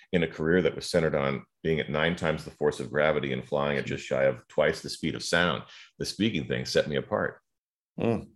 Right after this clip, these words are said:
Speaker 2: How much of speaking and winning, in quotes, arguments is around listening well?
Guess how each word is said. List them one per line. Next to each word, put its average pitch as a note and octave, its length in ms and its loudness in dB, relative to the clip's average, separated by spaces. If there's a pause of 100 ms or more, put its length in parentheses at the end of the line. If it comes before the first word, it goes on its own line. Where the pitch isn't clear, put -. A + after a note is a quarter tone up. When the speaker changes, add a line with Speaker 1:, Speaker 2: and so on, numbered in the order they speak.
(1040)
Speaker 2:
How A#2+ 100 8
much C#3 260 8
of G#2 400 8
speaking F#2+ 540 4
and F2 300 4
winning, F2 520 4
in D#2+ 120 0
quotes, F2+ 300 6
arguments D#2+ 600 4
is D#2+ 340 4
around D#2+ 320 4
listening C#2+ 440 -2
well? C2 320 -2